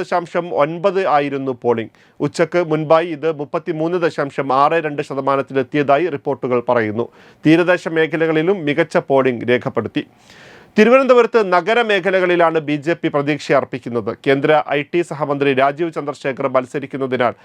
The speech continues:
ഐ ടി മേഖലകളിൽ നിന്നുള്ള വോട്ടുകൾ അനുകൂലമാകുമെന്ന പ്രതീക്ഷയിലാണ് ബി ജെ പി. ത്രികോണ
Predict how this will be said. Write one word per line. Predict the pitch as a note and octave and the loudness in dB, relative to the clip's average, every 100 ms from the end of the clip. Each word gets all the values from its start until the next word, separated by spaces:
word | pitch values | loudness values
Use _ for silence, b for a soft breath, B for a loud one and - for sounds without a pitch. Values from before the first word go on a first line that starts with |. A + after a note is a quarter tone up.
| B B D3 F3 | B B 0 0
ഐ | G3 | 0
ടി | A#3 G3+ | -6 -4
മേഖലകളിൽ | E3+ F3+ F3+ F3+ | -4 -4 -4 -2
നിന്നുള്ള | D#3+ D#3 D3 C3 | -2 -2 -2 -2
വോട്ടുകൾ | C#3 D3 D3+ C#3+ | -4 -2 0 0
അനുകൂലമാകുമെന്ന | D3 D#3 F3 D#3+ C#3+ C3 C3+ C3+ | 0 0 0 2 0 -2 -4 -4
പ്രതീക്ഷയിലാണ് | C3+ C3 B2 C#3+ C3 A#2 A#2 C#3 A#2+ | -2 -4 -4 -2 2 2 2 -2 -4
ബി | G#2 | -4
ജെ | A2 - | -6 -6
പി. | - _ b b b b b | -14 _ b b b b b
ത്രികോണ | F#3+ G3+ C4 | 4 6 4